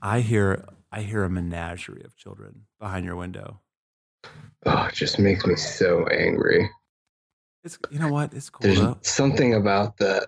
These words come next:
Speaker 2: the sound of children having fun
Speaker 1: <laughs>
Speaker 2: on a nice day that makes,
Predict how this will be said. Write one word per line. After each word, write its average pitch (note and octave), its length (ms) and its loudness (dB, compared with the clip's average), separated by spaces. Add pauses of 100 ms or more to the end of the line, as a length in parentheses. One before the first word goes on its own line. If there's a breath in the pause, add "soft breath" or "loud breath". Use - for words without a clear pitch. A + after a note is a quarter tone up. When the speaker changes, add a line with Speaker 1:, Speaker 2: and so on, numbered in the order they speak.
Speaker 2:
the G2+ 80 0
sound G2+ 480 2
of F2+ 200 0 (720)
children G2 540 2
having F#2 460 2
fun - 640 0 (200)
Speaker 1:
<laughs> - 200 -10
Speaker 2:
on - 500 4 (1120)
a G2 240 4
nice G2 440 2
day G#2+ 540 2 (480)
that G#2 220 2
makes, - 520 -2